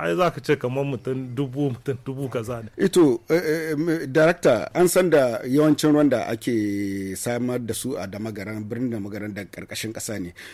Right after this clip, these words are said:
Speaker 2: To ya ake kuma babu ruwan da ke kar-, eh, saman kasa da kuma ruwa na, na damina da bai ka-, da ya kamata a tanada, a tanade su domin amfanin al'umma? Babu wannan,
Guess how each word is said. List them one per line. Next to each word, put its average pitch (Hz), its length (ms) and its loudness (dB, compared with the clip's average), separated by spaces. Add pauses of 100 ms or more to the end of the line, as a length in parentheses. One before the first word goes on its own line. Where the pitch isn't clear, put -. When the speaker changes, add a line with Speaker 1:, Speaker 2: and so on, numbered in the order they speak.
(100)
Speaker 2:
To 139 140 4
ya 135 120 4
ake 147 340 2
kuma 135 400 2
babu 139 380 4
ruwan 143 500 6
da 127 100 2
ke 107 960 0
kar-, 117 240 -6
eh, 131 140 -4
saman 139 280 2
kasa 127 340 -4 (220)
da 117 100 -4
kuma 131 340 2
ruwa 131 320 4
na, 127 500 0
na 127 260 -4
damina 123 380 -4
da 110 340 -6 (160)
bai 123 240 -2
ka-, 123 520 -4
da 113 120 -4
ya 127 60 -4
kamata 127 380 -2
a - 40 -10
tanada, 117 420 -2 (300)
a - 80 -12
tanade 113 360 -8
su 113 120 -6
domin 113 240 -4
amfanin 113 560 -6
al'umma? 107 340 -8 (460)
Babu 131 280 2
wannan, 127 300 4